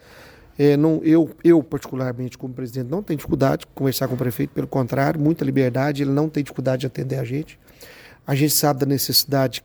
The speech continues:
que, é, das demandas que às vezes não é possível atender, mas eu vejo com naturalidade. Vejo que a gente também precisava melhorar, o meu intuito era melhorar um pouco do relacionamento na Câmara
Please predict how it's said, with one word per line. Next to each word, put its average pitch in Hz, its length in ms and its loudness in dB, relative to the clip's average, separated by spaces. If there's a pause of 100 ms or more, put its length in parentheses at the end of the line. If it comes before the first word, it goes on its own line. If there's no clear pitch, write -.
que, 139 520 2
é, 160 160 -4
das 143 200 0
demandas 143 440 2
que - 100 -6
às 127 140 -4
vezes 139 100 -2
não 143 160 -2
é 143 60 -2
possível 147 420 -6
atender, 214 420 0 (680)
mas 160 180 2
eu 160 60 4
vejo 135 440 2
com 151 120 -4
naturalidade. 135 920 -2 (680)
Vejo 175 280 6
que 220 80 -4
a 196 40 0
gente 190 120 0
também 180 240 0
precisava 170 480 0
melhorar, 190 760 0 (600)
o 170 80 -2
meu 170 160 6
intuito 160 340 0
era 156 80 4
melhorar 151 480 2
um 143 120 -2
pouco 135 320 -2
do 147 60 2
relacionamento 135 640 0
na 151 120 0
Câmara 170 520 2